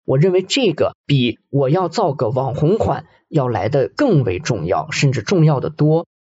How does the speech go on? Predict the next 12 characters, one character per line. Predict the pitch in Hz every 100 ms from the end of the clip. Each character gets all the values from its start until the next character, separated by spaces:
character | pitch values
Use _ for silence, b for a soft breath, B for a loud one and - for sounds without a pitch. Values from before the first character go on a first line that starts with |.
| -
所 | 190 240
以 | 185 135 B B _
伪 | 147 147
命 | 196 285 185
题 | 151 - 110 117 127
是 | - - 208
否 | - 107 90 _
真 | 262 294
的 | 247 120 -
是 | - -
伪 | 131 139 117 -
的， | 73 -